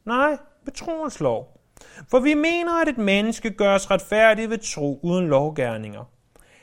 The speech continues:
Eller er Gud måske kun jødernes Gud og ikke også hedningernes? Jo, også hedningernes. Så sandt som Gud er en og gør den omskårne retfærdig af tro og den uomskårne retfærdig af,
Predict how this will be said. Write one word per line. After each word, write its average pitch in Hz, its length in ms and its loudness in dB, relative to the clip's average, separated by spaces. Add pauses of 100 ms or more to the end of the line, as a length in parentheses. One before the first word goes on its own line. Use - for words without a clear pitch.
(100)
Eller 156 180 4
er 131 140 6
Gud 190 340 -2
måske 175 300 -4
kun 123 220 -6
jødernes 123 540 -4
Gud 185 260 -4
og 135 140 2
ikke 120 160 -2
også 117 220 -4
hedningernes? 127 840 -10 (260)
Jo, 240 180 4
også 233 380 2
hedningernes. 170 800 -4 (340)
Så - 160 -4
sandt 269 360 2
som 247 180 -2
Gud 226 260 -2
er 226 80 6
en 131 360 -2
og 131 180 -6
gør 135 140 2
den 139 160 -4
omskårne 180 580 -2
retfærdig 160 640 2
af 135 80 -2
tro 196 320 -6
og 143 100 0
den 131 160 -6
uomskårne 170 680 -4
retfærdig 139 720 -2
af, 120 80 -6